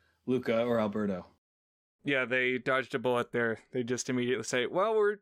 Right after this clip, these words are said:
Speaker 2: not gonna be the ones who swim."
Speaker 1: And they spend a lot of time at Julia's house, and they meet Julia's dad, who's this, it reminded me a little bit of the dad in Cloudy with a Chance of Meatballs, because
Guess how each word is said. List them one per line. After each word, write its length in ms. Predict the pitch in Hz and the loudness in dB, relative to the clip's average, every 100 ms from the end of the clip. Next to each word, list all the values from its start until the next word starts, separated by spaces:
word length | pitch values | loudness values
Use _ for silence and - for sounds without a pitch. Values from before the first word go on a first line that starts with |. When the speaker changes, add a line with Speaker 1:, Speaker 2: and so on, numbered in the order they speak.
| _ | _
Speaker 2:
not 220 | 185 165 165 | -4 -2 -2
gonna 160 | 151 | -2
be 100 | 139 | 0
the 80 | 135 | 2
ones 240 | 127 127 | 0 -2
who 80 | - | -6
swim." 320 | 113 120 107 - _ _ _ _ _ _ _ | -8 -6 -6 -8 _ _ _ _ _ _ _
Speaker 1:
And 160 | 165 156 | -2 2
they 120 | 143 | 2
spend 280 | 135 180 180 | 2 2 4
a 60 | 160 | 4
lot 160 | 156 | 4
of 40 | 143 | 4
time 280 | 156 143 | 2 2
at 100 | 131 | 0
Julia's 420 | 135 143 135 127 - | 0 2 4 2 0
house, 760 | - 123 110 - - - - _ _ _ 143 | 0 0 2 2 2 0 -4 _ _ _ -4
and 100 | 123 | 0
they 80 | |
meet 220 | 123 135 123 | 2 2 0
Julia's 500 | 143 147 143 127 113 | 0 2 4 2 -4
dad, 600 | - 117 117 110 107 - _ _ _ _ _ | -2 0 2 0 -4 -10 _ _ _ _ _
who's 260 | 139 131 113 | -2 -2 0
this, 400 | 120 - - _ _ _ _ - | 0 0 -2 _ _ _ _ -20
it 160 | - | -4
reminded 420 | 190 160 175 202 175 | 0 4 4 4 4
me 60 | |
a 80 | 160 | 2
little 240 | 147 156 | 4 2
bit 160 | 156 151 | 2 2
of 160 | 135 123 | 0 -2
the 80 | |
dad 400 | 113 127 131 135 135 | -2 2 4 2 0
in 640 | 143 127 123 117 113 107 _ _ _ - | -4 -2 0 -2 -4 -10 _ _ _ -6
Cloudy 320 | 143 143 151 | 2 4 4
with 140 | 139 | 2
a 60 | 139 | 0
Chance 280 | - 139 131 | 0 0 0
of 80 | 117 | -2
Meatballs, 560 | 123 127 151 160 156 | -2 0 2 2 0
because 520 | 135 123 131 123 - | -8 -4 -4 -2 -2